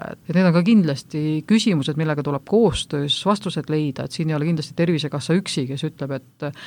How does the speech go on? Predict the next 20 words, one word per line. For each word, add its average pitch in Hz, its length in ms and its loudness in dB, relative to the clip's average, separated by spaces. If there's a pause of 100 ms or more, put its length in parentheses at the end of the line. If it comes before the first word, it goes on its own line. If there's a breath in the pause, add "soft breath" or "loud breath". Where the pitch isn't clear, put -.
(180 loud breath)
oi, 175 120 4
meil 156 160 2
arste 175 320 0
või 165 120 0
õdesid 147 280 -2
ei 185 60 0
ole, 214 260 2
nüüd 160 140 0
on 147 120 2
niimoodi, 151 460 0
nüüd 185 120 -2
on 165 80 2
niisugune 175 260 -2
süsteem. 139 460 -6
Kui 170 100 0
vanasti 165 260 0
sõitis, 156 460 -4 (180)
äh, 156 380 -2 (140)
auto 180 340 0
Lavka 165 380 -2